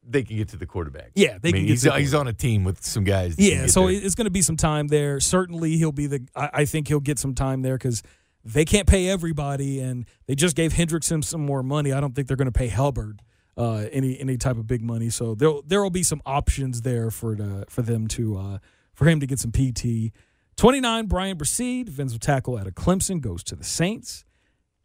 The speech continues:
Speaker 2: Nine tackles, a sack and a half on the season. Um, he's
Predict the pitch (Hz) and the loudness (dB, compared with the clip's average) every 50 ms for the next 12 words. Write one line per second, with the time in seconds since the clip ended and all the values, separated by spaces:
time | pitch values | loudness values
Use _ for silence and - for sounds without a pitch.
0 | _ _ 165 202 262 277 196 214 190 151 - - 69 - - - - _ _ _ | _ _ 0 2 2 2 0 -2 -2 -4 -6 -14 -20 -20 -20 -20 -20 _ _ _
1 | _ _ _ _ - 127 - 170 160 156 - 165 147 139 135 135 117 101 90 - | _ _ _ _ -2 2 4 4 4 2 2 0 0 0 0 0 -2 -4 -8 -10
2 | - - - _ - 62 69 - 90 - - 85 78 - - 50 - - _ _ | -12 -18 -20 _ -12 -12 -10 -10 -10 -8 -8 -8 -8 -8 -12 -18 -20 -20 _ _
3 | _ _ _ _ _ _ _ 110 104 95 92 95 92 90 98 147 175 160 - - | _ _ _ _ _ _ _ -6 -4 -4 -2 -4 -4 0 2 2 2 2 2 -2